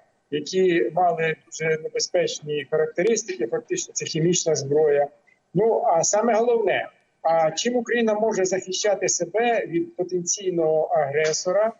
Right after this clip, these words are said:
якщо не буде ядерної зброї? Саме тому в рішеннях українського парламенту ми,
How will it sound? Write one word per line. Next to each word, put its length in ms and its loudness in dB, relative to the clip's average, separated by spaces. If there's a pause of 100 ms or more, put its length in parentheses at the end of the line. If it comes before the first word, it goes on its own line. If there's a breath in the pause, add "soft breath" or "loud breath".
(680)
якщо 720 0
не 120 -2
буде 320 -4
ядерної 640 0
зброї? 480 -4 (420)
Саме 340 0
тому 600 0 (280)
в 60 -4
рішеннях 480 -2
українського 540 -2
парламенту 720 -2
ми, 400 0